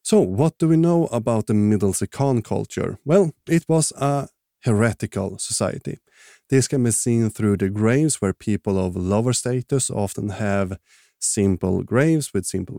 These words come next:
grave goods, and in contrast, the elite have elaborate grave goods in shaft tombs that's, uh, beneath large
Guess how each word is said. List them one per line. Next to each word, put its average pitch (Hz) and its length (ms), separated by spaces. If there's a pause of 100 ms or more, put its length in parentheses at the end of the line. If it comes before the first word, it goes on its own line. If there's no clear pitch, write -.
grave 113 240 (100)
goods, 117 260
and 127 120
in 131 100
contrast, 147 460
the 113 80
elite 131 480
have 107 240 (500)
elaborate 117 720 (120)
grave 107 360
goods 101 420
in 110 560 (420)
shaft 147 540
tombs 135 500
that's, 104 340
uh, 101 280 (160)
beneath 123 600 (600)
large 101 560